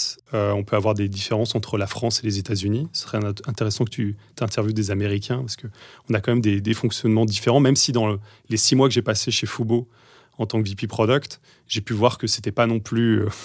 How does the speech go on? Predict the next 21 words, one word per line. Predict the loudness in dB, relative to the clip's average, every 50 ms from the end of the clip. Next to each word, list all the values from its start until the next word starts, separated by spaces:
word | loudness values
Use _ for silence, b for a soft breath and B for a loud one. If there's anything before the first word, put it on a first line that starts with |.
| B B B
<laughs> | B B B B _ -8
si | -4 0 0 0 0
différent | 0 0 2 2 4 4 4 4
par | 4 2 2
moment. | 2 0 0 0 -2 -6 _ _ _ 2
Mais, | 4 6 8 8 8 8 8 8
euh, | 8 6 6 6 6 6 6 6 6 6 6 6 4 4 6
mais | 6
oui, | 6 6 6
le | 8 8 6
lean, | 6 6 6 6 6 6 4 2 0 -6 _ _
c'est, | -2 0 2 4 4 6 6 6 4 2 2
euh, | 0 2 2 4 4 4 2 2 2 0 0 -2 -2 -2
c'est | -2 -2 0 0 2
cette | 2 2 0 -2 0
capacité | 2 2 4 4 4 4 4 2 -2 0 2 2 2 2
qu'on | 2 2 2 2 4 6
a | 6 6 6 4 2
d'apprendre | 0 -2 2 4 4 4 4 0 -2 2 4 6 6 6 4 2 0 -4 -8 -12 _ _ _
d'un | -8 -4 -2 0 0
existant, | 0 0 0 -2 0 0 2 2 2 2 2 -2